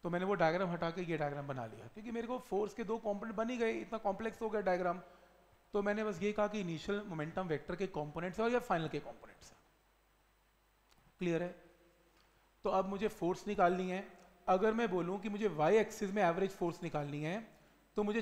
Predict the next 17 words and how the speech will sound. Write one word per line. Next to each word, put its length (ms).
change 400
in 140
momentum 480
निकालना 400
पड़ेगा 400
वाई 220
में। 180
y 340
axis 400
में 120
final 520
momentum 480
क्या 140
है, 220
एमवी 240
cos 260
theta। 240